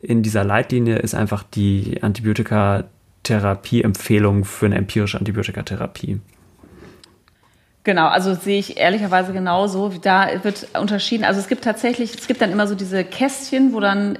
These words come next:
Speaker 2: die wahnsinnig unübersichtlich geworden sind, finde ich, wo dann drin steht, was man geben würde.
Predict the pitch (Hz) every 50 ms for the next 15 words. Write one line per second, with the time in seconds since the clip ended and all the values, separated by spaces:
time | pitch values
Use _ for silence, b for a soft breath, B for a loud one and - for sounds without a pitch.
0 | - - - 175 196 202 185 185 185 202 196 214 226 226 214 202 190 120 214 233
1 | 214 214 202 220 226 226 240 220 - - 208 214 214 214 220 220 214 220 214 -
2 | - 226 226 220 220 233 226 - - 196 196 196 202 202 208 202 226 220 - -
3 | - 208 208 202 - - - 196 196 208 - - - 196 190 185 170 190 202 240
4 | 254 247 220 226 233 233 233 240 247